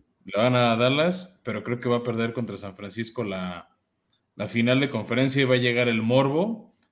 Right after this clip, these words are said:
de que tenemos un quarterback novato en el Super Bowl, porque nunca ha sucedido hasta el día de hoy.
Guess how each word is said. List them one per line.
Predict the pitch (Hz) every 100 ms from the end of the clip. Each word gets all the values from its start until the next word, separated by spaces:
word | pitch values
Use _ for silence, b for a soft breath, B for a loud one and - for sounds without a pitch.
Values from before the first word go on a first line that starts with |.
| _
de | 104
que | -
tenemos | 101 110 123 123
un | 135
quarterback | 131 131 120 110
novato | 104 107 117
en | 123 107
el |
Super | 95 98 98
Bowl, | 110 127
porque | 123 - 104
nunca | 120 123
ha | 117
sucedido | 117 101 104 123
hasta | 127 - 98
el | 95
día | 101
de | 98
hoy. | 127 185